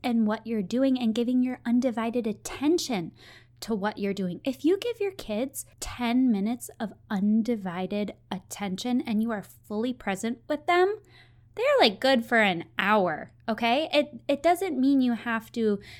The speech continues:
spend two hours working and then you have to spend two hours with your kids. If that two hours you're with your kids, you're distracted and you're trying to do other things, then that's not really balance. So balance does not mean equal amounts of time are dedicated to each of your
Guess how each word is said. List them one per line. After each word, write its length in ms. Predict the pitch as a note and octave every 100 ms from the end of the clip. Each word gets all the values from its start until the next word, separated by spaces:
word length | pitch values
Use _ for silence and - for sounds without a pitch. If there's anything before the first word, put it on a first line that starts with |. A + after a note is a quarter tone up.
| -
spend 600 | - - A3 G#3 G3 G#3 -
two 260 | - B3 A#3+
hours 380 | G#3 G3+ G3
working 500 | G#3 G3+ - F3 F3+ - - -
and 120 | G#3
then 80 | G3+
you 60 | G3+
have 80 | F#3+
to 60 |
spend 380 | - G3 F#3 -
two 220 | - A3+
hours 460 | F#3 E3 E3 E3+ - _ - -
with 200 | F#3+ F#3
your 80 |
kids. 360 | E3 E4+ C#4+ -
If 160 | - G#3
that 240 | C4+ B3 -
two 300 | - - D4+ -
hours 440 | A3+ B3+ C4+ A3+
you're 100 | A3+
with 200 | G#3+ G3
your 80 | G3
kids, 360 | F#3 E4+ D#4 B3
you're 100 | A3
distracted 1000 | A3 E3+ - - C4+ C4 B3+ C4+ B3+ B3
and 140 | A3+
you're 80 | F#3+
trying 360 | F3 B3+ A#3+ A#3+
to 120 | B3
do 200 | A3 G3
other 300 | - G#3 F#3
things, 800 | F3 - F4 D4+ G#3+ C4+ D4+ - - _ - _ _ _ -
then 440 | B3+ B3 A#3 A3+
that's 280 | C4 C4 -
not 320 | B3 A#3 A3+ -
really 460 | G#3+ G#3+ G3+ G3+ - -
balance. 500 | E3+ - - G#3 -
So 240 | - C4+ A3+
balance 400 | A#3+ C4+ D4+ -
does 180 | C4+ A3
not 240 | G#3+ G#3+
mean 160 | G#3+ G#3
equal 300 | G#3+ A3 A3
amounts 320 | G#3 F#3 G3
of 80 | F#3+
time 280 | G3 F3+
are 120 | - F3+
dedicated 560 | F#3 F3+ F#3 F3 D#3+
to 80 | -
each 260 | - F3+ -
of 180 | F#3 E3+
your 220 | D3+